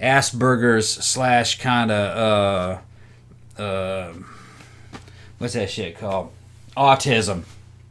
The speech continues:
They're kinda, like, autistic, almost. They're not, not the kind of pe-, people that can function in,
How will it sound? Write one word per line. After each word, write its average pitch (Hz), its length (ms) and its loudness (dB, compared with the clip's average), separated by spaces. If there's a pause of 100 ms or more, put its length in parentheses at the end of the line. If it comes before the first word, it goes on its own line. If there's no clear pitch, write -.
(240)
They're 113 260 -2 (520)
kinda, 127 240 4
like, 117 180 4
autistic, 107 720 2 (240)
almost. 92 480 -6
They're 101 140 -2
not, 120 360 0 (1160)
not 127 180 0
the 127 60 -8
kind 135 180 2
of - 60 -2
pe-, 123 160 -2
people 113 240 -6
that 117 100 -2
can 110 140 -6
function 113 540 -4
in, 98 260 -2